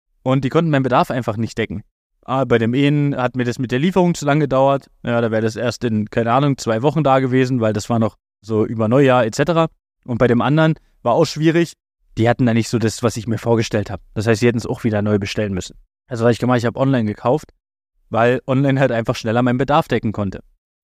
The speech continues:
Hätte der aber im ersten Laden gesagt, „Ja, ist kein Problem, bis Ende der Woche kriegen wir das noch hin“, hätte ich's da gekauft. Ich hätte mein Geld da gelassen,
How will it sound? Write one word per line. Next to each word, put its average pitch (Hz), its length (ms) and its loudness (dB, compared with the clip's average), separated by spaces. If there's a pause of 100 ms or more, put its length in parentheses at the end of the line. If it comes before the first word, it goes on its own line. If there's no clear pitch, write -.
Hätte 180 240 -2
der 202 180 4
aber 160 300 4 (160)
im 143 140 -4
ersten 165 360 -2
Laden 135 280 0
gesagt, 123 400 -2
„Ja, 139 160 4
ist - 100 -2
kein 156 160 -2
Problem, 135 460 2
bis 139 220 -4
Ende 147 220 -2
der 127 140 0
Woche 135 160 -2
kriegen 143 260 -4
wir 131 60 2
das 120 160 -6
noch 110 140 -6
hin“, 156 180 -2 (260)
hätte 120 140 -2
ich's 120 100 -2
da 175 140 4
gekauft. 107 380 -4 (360)
Ich - 100 -8
hätte 156 140 2
mein 175 160 2
Geld 151 240 -2
da 131 140 0
gelassen, 160 400 -2